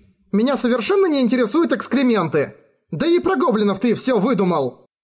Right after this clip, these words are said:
За подобной бессмысленной болтовней мы вчера и убивали время. Но сегодня... Похоже, мирным денькам в подземелье пришел конец.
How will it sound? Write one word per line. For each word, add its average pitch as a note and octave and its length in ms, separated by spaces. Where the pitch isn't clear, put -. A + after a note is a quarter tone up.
За C3+ 260
подобной G3+ 500
бессмысленной D#3 680
болтовней D3 920
мы G#3+ 180
вчера D#3+ 400
и A3 180
убивали D3 500
время. C#3 560
Но C#3+ 160
сегодня... A3+ 920
Похоже, G#3 640
мирным F3 520
денькам C#3+ 400
в - 60
подземелье D3+ 680
пришел D3 460
конец. C#3 640